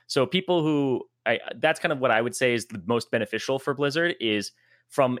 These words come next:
a game standpoint, people will provide actual feedback and bug reports and help them tune the game or help them make the game more like it was back then. Uh, and then people who are streamers, but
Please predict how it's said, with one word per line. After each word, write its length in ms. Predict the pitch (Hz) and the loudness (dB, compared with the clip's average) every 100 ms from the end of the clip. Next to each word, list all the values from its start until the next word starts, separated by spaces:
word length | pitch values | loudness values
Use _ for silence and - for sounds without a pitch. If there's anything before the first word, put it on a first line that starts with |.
| - | -4
a 120 | 113 | -4
game 320 | 95 110 135 | -2 -2 0
standpoint, 520 | - 160 156 180 185 | 0 -2 0 0 -2
people 300 | - 135 139 | -4 -2 2
will 80 | 135 | 2
provide 400 | 127 120 113 110 | 0 0 2 2
actual 400 | - 107 - 110 | 0 0 -2 -4
feedback 560 | 101 - 104 101 127 - | -4 -6 -2 2 2 0
and 140 | 110 | -4
bug 220 | 95 98 | -2 -2
reports 420 | 113 127 151 170 - | -2 -2 0 0 -2
and 140 | 107 | -4
help 260 | - 113 - | 0 0 0
them 160 | 110 | -4
tune 240 | 101 110 104 | -2 -2 -2
the 80 | |
game 400 | 90 92 127 185 - | -2 -2 -2 -4 -4
or 120 | 107 | 0
help 180 | 104 - | 0 -2
them 160 | 107 | -2
make 180 | 104 101 | -2 -4
the 80 | 101 | -4
game 200 | 107 101 | -2 -2
more 180 | 95 98 | 0 0
like 180 | 95 | 0
it 60 | - | -2
was 160 | 92 90 | -6 -4
back 240 | 90 85 | -4 -2
then. 240 | 104 147 - _ _ _ - | -2 -4 -6 _ _ _ -2
Uh, 320 | 107 104 98 - | 2 4 4 2
and 140 | 123 | 2
then 140 | 113 | 0
people 440 | 107 131 127 123 113 | -2 -2 0 2 2
who 160 | 113 | 4
are 360 | 110 104 101 98 | 4 4 4 0
streamers, 600 | - 127 113 110 107 101 | -2 0 2 2 0 -4
but 220 | - 104 | -4 -4